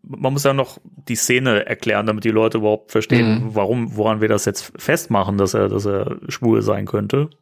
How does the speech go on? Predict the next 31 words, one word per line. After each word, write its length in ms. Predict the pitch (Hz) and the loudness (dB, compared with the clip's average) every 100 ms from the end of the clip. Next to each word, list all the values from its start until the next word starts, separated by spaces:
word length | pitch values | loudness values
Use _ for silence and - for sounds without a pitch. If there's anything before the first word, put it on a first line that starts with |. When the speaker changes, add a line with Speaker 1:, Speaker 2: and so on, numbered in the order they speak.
| - | -2
Speaker 1:
oder 140 | 147 | 2
Speaker 2:
Mhm. 60 | 127 | 2
Speaker 1:
vielleicht 220 | 175 - | 0 -2
sogar 160 | 101 | -2
ist. 200 | 101 175 - - - - - - - _ - | 0 -2 -6 -18 -18 -16 -18 -18 -20 _ -2
Ähm, 260 | 120 113 - - | -2 -2 -6 -6
man 120 | - 117 | -2 0
hat 140 | 160 | 2
da 60 | 165 | 2
eine 160 | 131 | 2
Dame, 440 | 104 110 185 190 180 | 2 2 2 0 0
die 280 | 151 151 | 0 0
mit 200 | - 131 - | 0 -2 0
einem 360 | 123 120 - - | 0 -2 -4 -8
Pudel, 480 | - 170 190 208 185 | -2 0 4 2 2
glaub 320 | 170 165 175 | 0 0 0
ich, 220 | 175 - | 0 -2
ist, 160 | 156 139 | -4 -4
ist 220 | - 165 | -4 -2
es, 260 | 175 - - | -2 -4 -6
an, 300 | 147 156 151 | -6 -4 -6
äh, 580 | - 151 156 156 151 65 - - _ _ _ - - - _ - - _ - | 0 2 2 0 -2 -4 -10 -16 _ _ _ -20 -20 -20 _ -20 -20 _ -4
den 240 | 131 131 | -2 -2
Ghostbusters 520 | 131 151 - 143 143 | -2 0 -2 -2 -2
vorbeigeht 640 | - 117 117 127 127 180 - | 0 0 2 0 2 0 0
und, 200 | 143 135 | -2 0
Speaker 2:
Laut 260 | 117 131 | 2 2
Speaker 1:
ähm, 60 | 131 | 2
Speaker 2:
Garrett 280 | 135 131 127 | 2 0 2
Miss 200 | 131 131 | 0 0
Universum. 640 | 135 127 117 123 127 110 | 0 0 2 0 0 -2